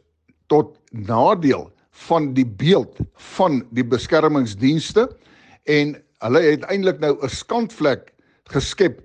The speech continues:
vir hierdie ander lede wat goeie werk doen.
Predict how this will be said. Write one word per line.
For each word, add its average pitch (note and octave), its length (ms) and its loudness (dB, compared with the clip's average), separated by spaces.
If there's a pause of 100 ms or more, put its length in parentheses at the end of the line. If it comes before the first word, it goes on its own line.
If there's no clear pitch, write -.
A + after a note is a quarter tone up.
vir F3 340 0
hierdie C#3+ 540 2
ander G3+ 240 2
lede C#3+ 320 4
wat C3 180 0
goeie E3 360 0
werk A#2 340 0
doen. A#2+ 240 -4